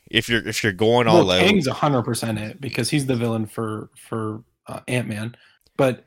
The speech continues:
Speaker 2: I think Doctor Doom's only loosely been, like,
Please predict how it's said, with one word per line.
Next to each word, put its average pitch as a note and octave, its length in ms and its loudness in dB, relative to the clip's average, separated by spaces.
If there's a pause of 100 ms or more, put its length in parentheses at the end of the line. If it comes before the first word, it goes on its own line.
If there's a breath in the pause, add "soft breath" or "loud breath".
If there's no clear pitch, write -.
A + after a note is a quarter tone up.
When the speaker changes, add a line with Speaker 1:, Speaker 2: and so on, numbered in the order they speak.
Speaker 2:
I B2+ 100 4
think F3 280 2 (160)
Doctor C#3 260 0
Doom's B2 240 0
only C3 220 2
loosely A2+ 540 -2
been, A2+ 340 -8 (840)
like, A#2 260 -4